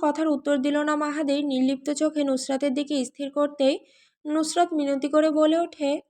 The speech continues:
আপনি আমাকে বাঁচালে আমার হাড্ডিগুলো ভাঙা থেকে রক্ষা পাবে, আর আমি এখান থেকে পড়লে দুটো হাড্ডি ভেঙে যাবে, তখন আমার বিয়ে হবে না, আর আমি বিয়ের লাড্ডু খেতে পারবো না। আর যদি বিয়েও হয় তাহলে আমার জামাই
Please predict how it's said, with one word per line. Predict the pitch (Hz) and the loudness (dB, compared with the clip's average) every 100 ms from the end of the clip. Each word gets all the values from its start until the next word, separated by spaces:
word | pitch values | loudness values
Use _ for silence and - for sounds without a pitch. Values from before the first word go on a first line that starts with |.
| _ | _
আপনি | 277 269 294 302 | -8 -6 -2 -2
আমাকে | 302 302 | -2 -2
বাঁচালে | 320 320 330 311 285 - - | 0 0 2 2 0 -2 -6
আমার | 277 302 | -2 0
হাড্ডিগুলো | 269 240 226 262 285 | 2 0 0 0 2
ভাঙা | 285 285 285 | 0 -2 -4
থেকে | 285 311 | -4 0
রক্ষা | 294 254 - 285 | 2 2 0 -2
পাবে, | 302 302 277 294 - _ _ _ | 0 4 4 2 -4 _ _ _
আর | - 311 | -2 2
আমি | 311 302 | 2 2
এখান | 302 311 320 | -2 -2 -4
থেকে | 320 330 | -2 -2
পড়লে | 339 359 320 294 - _ _ - | 0 4 4 4 -2 _ _ -4
দুটো | 294 302 320 | 0 2 4
হাড্ডি | 311 285 302 | 2 2 2
ভেঙে | 285 277 | 2 2
যাবে, | 294 311 277 294 | 2 2 2 2
তখন | 302 277 294 | 2 -2 0
আমার | 302 311 294 | 2 2 4
বিয়ে | 262 269 | 4 4
হবে | 277 294 320 | 2 0 0
না, | 285 269 - _ | -2 -4 -8 _
আর | 294 302 | 0 2
আমি | 302 339 | 2 2
বিয়ের | 277 269 269 | 2 4 4
লাড্ডু | 285 262 311 | 2 2 0
খেতে | 311 277 269 | 0 0 0
পারবো | 277 277 277 | -2 -2 -2
না। | 311 269 349 _ _ _ - | -2 -2 -4 _ _ _ -2
আর | 302 311 | 0 2
যদি | 320 359 | 2 2
বিয়েও | 330 254 262 285 | 2 4 6 6
হয় | 320 311 269 392 - _ - | 2 -2 -2 -2 -8 _ -6
তাহলে | 320 311 330 | 0 2 4
আমার | 320 320 311 | 2 2 2
জামাই | 302 262 262 359 | 2 2 0 -2